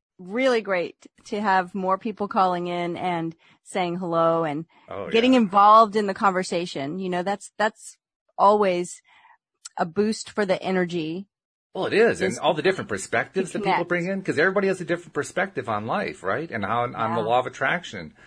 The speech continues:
Speaker 2: and on how all this stuff works. And those perspectives, man, that, that's why the, the podcast itself is so successful. 'Cause I've got you six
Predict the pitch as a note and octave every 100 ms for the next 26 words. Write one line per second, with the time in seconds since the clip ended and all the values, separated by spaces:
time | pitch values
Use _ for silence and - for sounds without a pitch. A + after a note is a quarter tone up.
0 | - F#2+ G2+ A2 - - A2 A#2+ A2+ -
1 | C3 A2+ G2 C3+ B2+ - - - - A2
2 | C#3 G3 - G#2 - E3+ G3 - D#2+ D#2
3 | - - F3+ G#3+ D#3 E3 C#3+ G3 D3 C#3+
4 | C3+ B2 G2+ - A#2+ A2+ C3 B2+ - G#2+
5 | F#2+ F2+ - - - - F2+ - D#2+ F#2
6 | - D#2+ D2+ - - _ - - B2+ B2
7 | B2 G#2+ A#2+ C#3 D#3+ - D#3 -